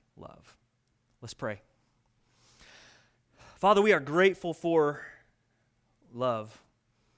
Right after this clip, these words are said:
Not just the warm and fuzzy side of it, not just the, the Valentine, candy hearts and roses side of love, not just the romantic comedy side of love,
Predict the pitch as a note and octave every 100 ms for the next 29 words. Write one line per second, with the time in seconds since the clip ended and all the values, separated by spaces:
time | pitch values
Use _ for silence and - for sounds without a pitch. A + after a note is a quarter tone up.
0 | _ _ _ _ _ _ _ _ - D3+
1 | F3+ D#3 F3 - D#3+ E3+ F3 - C#3 C#3+
2 | C#3+ C3+ B2+ B2+ C3+ C3 C3+ C#3 D3+ -
3 | D3+ C#3+ - - - - _ B2 B2 B2+
4 | A#2 C#3 D#3+ D3+ D3+ D3+ D3+ C#3+ C3+ D3+
5 | D#3 B2+ C#3 D3+ D3 D#3 D3 C#3+ C#3+ C3+
6 | C#3 C#3 - C#3+ C#3+ B2+ B2+ C3 C3+ C3
7 | C#3 D#3 - D#3 D3 D3 D3+ D#3 D#3 -
8 | D3+ D3 D3 C#3+ D3+ C3+ C#3 B2 B2+ B2+
9 | B2+ B2